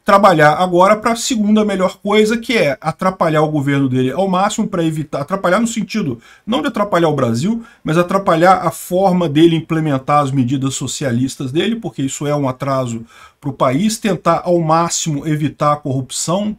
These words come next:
protestar muito contra. Esse é o nosso papel agora. E vamos ver o que, que a gente consegue nisso daí, né? Enfim, vamos dar uma ouvida no que o Mourão falou, porque, é,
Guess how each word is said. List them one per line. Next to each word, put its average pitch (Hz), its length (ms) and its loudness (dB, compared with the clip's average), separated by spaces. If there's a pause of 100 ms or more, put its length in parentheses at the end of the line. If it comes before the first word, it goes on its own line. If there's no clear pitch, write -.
(100)
protestar 185 560 -2
muito 165 380 -2
contra. 190 520 -6 (280)
Esse 349 160 -10
é - 20 -6
o 330 40 -6
nosso 254 200 -6
papel 226 340 -2
agora. 165 520 2
E 214 80 -2
vamos 240 240 -2
ver 202 140 -2
o - 20 -8
que, - 60 -16
que - 100 -8
a 214 40 -2
gente 208 180 -4
consegue 185 600 -4 (320)
nisso 185 260 -2
daí, 135 320 0
né? 165 220 -2 (880)
Enfim, 226 400 2 (320)
vamos 349 220 -2
dar 320 120 2
uma 262 100 2
ouvida 165 360 2
no 151 120 0
que 196 100 -4
o - 20 0
Mourão 151 320 2
falou, 170 400 -2
porque, 185 480 -2
é, 175 540 4